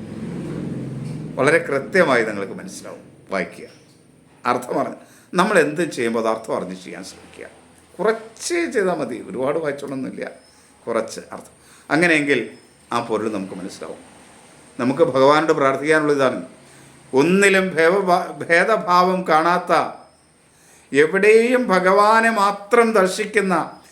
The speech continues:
എല്ലാ നാമങ്ങളും ഭഗവാന്റെ നാമങ്ങളെന്ന് മാത്രം ധരിക്കുന്ന. അപ്പം എന്താണ് അതിൽ സന്തോഷകരമായ വാക്കെന്നോ ദുഃഖകരമായ വാക്കെന്നോ, ആ, തെറിയെന്നോ നല്ലതെന്നോ ചീത്തയൊന്നുമില്ല?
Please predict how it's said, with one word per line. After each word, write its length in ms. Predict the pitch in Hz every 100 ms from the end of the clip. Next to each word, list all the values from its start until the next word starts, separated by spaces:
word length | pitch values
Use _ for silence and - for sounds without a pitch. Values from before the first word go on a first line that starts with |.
| - _ - 139
എല്ലാ 260 | 175 196 220 247 285 247
നാമങ്ങളും 600 | 220 240 254 247 240 240 226
ഭഗവാന്റെ 720 | 214 202 220 226 247 262 269 277 247
നാമങ്ങളെന്ന് 640 | 226 214 220 208 202 202 190
മാത്രം 360 | 190 190 226 220 180
ധരിക്കുന്ന. 420 | 185 185 220 180 127 - - - - - -
അപ്പം 160 | - 185
എന്താണ് 300 | 196 214 220 - - - - - - - - - 151
അതിൽ 120 | 185 190 185
സന്തോഷകരമായ 720 | 170 202 208 214 208 208 202 196
വാക്കെന്നോ 420 | 185 208 208 175 - - - 143
ദുഃഖകരമായ 680 | 160 196 214 214 214 208 208 196
വാക്കെന്നോ, 420 | 190 214 214 185 - - - -
ആ, 40 | 156 156 156 156 165
തെറിയെന്നോ 640 | 170 190 226 220 214 202 135 - - 156 143
നല്ലതെന്നോ 600 | 165 214 226 220 214 175 - - -
ചീത്തയൊന്നുമില്ല? 560 | 196 226 240 240 214